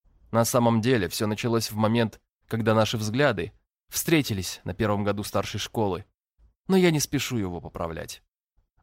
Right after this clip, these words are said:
Ава, подняв глаза, закусывает губу и берёт меня за руку.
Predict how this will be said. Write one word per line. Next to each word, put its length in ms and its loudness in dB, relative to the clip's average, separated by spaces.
Ава, 440 0
подняв 360 0
глаза, 420 0
закусывает 680 -2
губу 400 -2
и 60 0
берёт 320 -2
меня 180 -2
за 180 -2
руку. 300 -10